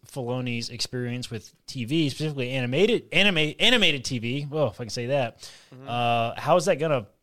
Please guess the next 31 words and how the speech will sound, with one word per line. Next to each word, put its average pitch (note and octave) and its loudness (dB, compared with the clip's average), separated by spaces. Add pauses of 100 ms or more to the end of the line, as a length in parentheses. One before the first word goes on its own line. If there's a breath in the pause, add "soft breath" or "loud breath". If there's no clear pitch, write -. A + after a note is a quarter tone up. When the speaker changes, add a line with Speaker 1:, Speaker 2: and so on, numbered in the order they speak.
(300)
Speaker 1:
how's C3 -10
that E3 -6
gonna C#3+ -6
affect B2+ -6
him C3 -8
directing G#2+ -6 (220)
a - -18
film? A#2+ 2
Because C3+ -6
that's G3 0
ve-, A#3 -2
it's G#3 0
very A3+ 4
different, C#3 2
right? C3 -2 (1700 soft breath)
Speaker 2:
I F#3 6
think C#4 -8 (140)
for G#3 -6
me, E3+ -12 (300)
what F#3+ 2
this A3 -6
season G#3+ -8
of E3 -4
Mando D#3 -2
has C3+ -4
shown D3 -6
me C3 -8
is A#2+ -10
that C3 -2 (340)
Ahsoka E3+ 0
will D3+ 0